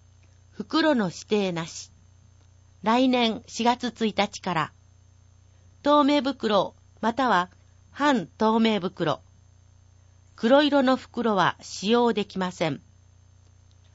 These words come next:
木枝は長さ一メートル、太さ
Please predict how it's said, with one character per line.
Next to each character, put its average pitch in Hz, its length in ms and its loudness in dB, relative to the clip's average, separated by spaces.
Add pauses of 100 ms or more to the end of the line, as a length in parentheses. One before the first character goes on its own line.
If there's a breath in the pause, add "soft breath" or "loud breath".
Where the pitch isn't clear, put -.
(200)
木 240 240 0
枝 247 260 4
は 214 200 0 (460 soft breath)
長 254 320 0
さ 185 180 0
一 185 260 -4
メ 208 160 0
ー 190 40 -4
ト 165 180 -4
ル、 156 220 -4 (120)
太 262 280 0
さ 185 280 0